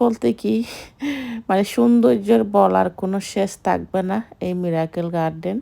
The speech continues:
মানে কি ফুলের রাজ্য, যেটাকে কোটি কোটি ফুল দিয়ে তৈরি করানো, মানে গেলে হচ্ছে মনটা ভরে যায়। আর এত বড় বিশাল, মানে আপনি হাঁটতে হাঁটতে খুঁজতে খুঁজতে হচ্ছে,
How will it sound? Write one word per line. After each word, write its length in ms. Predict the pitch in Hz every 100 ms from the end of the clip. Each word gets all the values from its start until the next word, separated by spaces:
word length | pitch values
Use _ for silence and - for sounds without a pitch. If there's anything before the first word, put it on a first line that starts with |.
| - - - - - - -
মানে 180 | 170 190 180
কি 100 | 180 -
ফুলের 320 | 202 196 196 180
রাজ্য, 320 | 180 175 - 208 247 - 185
যেটাকে 400 | 170 175 170 175 170
কোটি 260 | 190 180 190
কোটি 220 | 190 175 185 -
ফুল 240 | 180 175 175 185
দিয়ে 180 | 180 180 180
তৈরি 260 | 175 170 165
করানো, 380 | 165 170 175 190 233 - - - - 190 180 -
মানে 180 | 196 214 175 180 208
গেলে 260 | 214 233 254
হচ্ছে 340 | 240 233 - 233 214
মনটা 360 | 196 180 175 190 185
ভরে 300 | 196 196 196 185
যায়। 200 | 175 190 233 - - - - 175
আর 80 | 196 - 208
এত 160 | 202 240 220
বড় 160 | 214 220 220 180
বিশাল, 520 | 190 - 226 208 185 196 - 196
মানে 180 | 190 185 180
আপনি 300 | 180 - 196 196 214 - _ _ -
হাঁটতে 480 | 208 202 202 - 240
হাঁটতে 340 | 226 226 - 226 226
খুঁজতে 340 | 220 208 - 226
খুঁজতে 300 | 214 180 - 196
হচ্ছে, 340 | 190 - -